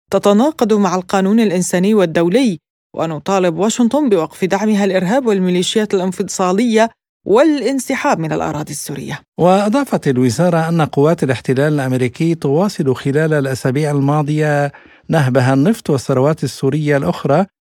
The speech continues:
Speaker 2: وذلك عبر شمال العراق إلى تركيا، وأن هذه التصرفات الأمريكية التي تتسم باللصوصية تتناقض مع القانون الإنساني الدولي، وتؤدي إلى إفقار الشعب السوري وإطالة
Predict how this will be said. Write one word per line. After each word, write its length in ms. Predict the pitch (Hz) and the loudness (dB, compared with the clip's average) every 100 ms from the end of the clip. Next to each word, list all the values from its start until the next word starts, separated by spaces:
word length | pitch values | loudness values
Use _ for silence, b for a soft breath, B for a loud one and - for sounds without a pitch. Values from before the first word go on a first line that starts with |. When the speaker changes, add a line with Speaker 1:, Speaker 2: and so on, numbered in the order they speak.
| _ _ 175 | _ _ 2
Speaker 2:
وذلك 480 | 185 208 247 220 | 4 4 2 0
عبر 360 | 170 151 180 160 | 0 0 2 0
شمال 400 | - 135 147 165 | 0 0 2 2
العراق 500 | 135 117 127 160 - | 0 0 0 0 -2
إلى 160 | 151 131 | -2 0
تركيا، 680 | 165 165 - 156 151 147 135 | 0 -2 0 2 4 4 2
وأن 300 | 117 113 113 | 2 0 0
هذه 380 | 113 120 123 | 2 2 2
التصرفات 720 | 139 - - 170 165 156 190 185 | 0 0 0 0 0 0 0 0
الأمريكية 680 | 180 170 165 185 180 196 196 _ _ - | 0 0 0 0 2 0 -2 _ _ -2
التي 280 | 156 165 170 | 0 2 2
تتسم 760 | 156 156 - 214 - 208 196 190 | 0 -2 0 -2 0 2 4 2
باللصوصية 1040 | 160 139 131 - 143 127 185 180 180 214 B B B | 2 2 2 2 0 0 0 2 2 2 B B B
تتناقض 640 | 190 180 214 240 247 214 190 | 0 2 4 2 2 2 2
مع 260 | 175 143 | 2 2
القانون 440 | 127 - 147 170 165 | 0 0 0 2 2
الإنساني 540 | 147 139 143 139 160 | 0 0 0 0 0
الدولي، 580 | 135 127 127 135 185 190 b b b | 0 2 4 4 2 -2 b b b
وتؤدي 840 | 147 139 156 175 190 180 180 185 | 2 2 0 -2 -2 -2 -2 -2
إلى 180 | 170 147 | 0 -2
إفقار 320 | 123 - 175 | -4 -2 -2
الشعب 360 | 160 - 170 151 | -2 -2 -2 0
السوري 440 | 139 - 143 160 | -2 0 0 2
وإطالة 680 | 147 135 131 127 143 131 127 | 2 2 0 2 2 4 2